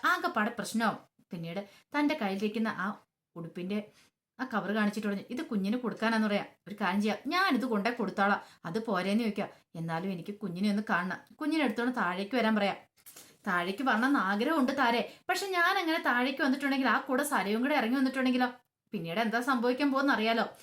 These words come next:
സരുവിന്റെ സ്വഭാവം അറിയാവുന്നതല്ലേ?" ഇത് കേട്ടതും താര പറഞ്ഞു, "അവള് എന്റെ മോളല്ലേ, അപ്പൊ എനിക്ക് കാണണ്ടേന്ന് ഇങ്ങനെ ചോദിക്കുകയാണ്." അതൊക്കെ ശരി തന്നെയാ, താരയുടെ മോളാന്ന് സമ്മതിച്ചു. പക്ഷെങ്കിൽ അവൾക്കത് അറിയില്ലല്ലോ. ഇതെങ്ങാനും അവൾ അറിയുന്ന നിമിഷം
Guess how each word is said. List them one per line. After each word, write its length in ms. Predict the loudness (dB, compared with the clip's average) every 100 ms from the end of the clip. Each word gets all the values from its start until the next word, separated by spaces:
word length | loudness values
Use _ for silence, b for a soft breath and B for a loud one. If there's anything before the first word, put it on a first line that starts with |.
| B B
സരുവിന്റെ 420 | 0 2 2 0
സ്വഭാവം 400 | 0 0 2 2
അറിയാവുന്നതല്ലേ?" 640 | 2 2 2 4 4 2 0 -6 _ _ _ _ _ _ _ _
ഇത് 140 | -12
കേട്ടതും 380 | -8 -6 -4 -6 B B B -8
താര 180 | -4 0
പറഞ്ഞു, 240 | -2 -2 -10 -12
"അവള് 240 | -4 -4 -4
എന്റെ 280 | -2 0 2
മോളല്ലേ, 440 | 4 4 2 0 -2
അപ്പൊ 180 | 0 2
എനിക്ക് 280 | 2 0 0
കാണണ്ടേന്ന് 500 | 2 2 2 0 0
ഇങ്ങനെ 180 | -2
ചോദിക്കുകയാണ്." 480 | -2 -2 -2 -2 -2 -8 _ -16
അതൊക്കെ 300 | -12 -8 -4
ശരി 220 | -2 2
തന്നെയാ, 260 | 2 2 0 B B 0
താരയുടെ 440 | 2 4 2 2
മോളാന്ന് 420 | 2 4 4 2 2
സമ്മതിച്ചു. 480 | 2 2 0 -2 -8 -14 _ -12
പക്ഷെങ്കിൽ 380 | -10 -8 -4 -2
അവൾക്കത് 420 | -2 -4 -4 0
അറിയില്ലല്ലോ. 520 | 2 2 2 2 2 0 -10 _ b b -4
ഇതെങ്ങാനും 380 | 0 2 4
അവൾ 140 | 4 4
അറിയുന്ന 320 | 4 2 4
നിമിഷം 360 | 4 4 2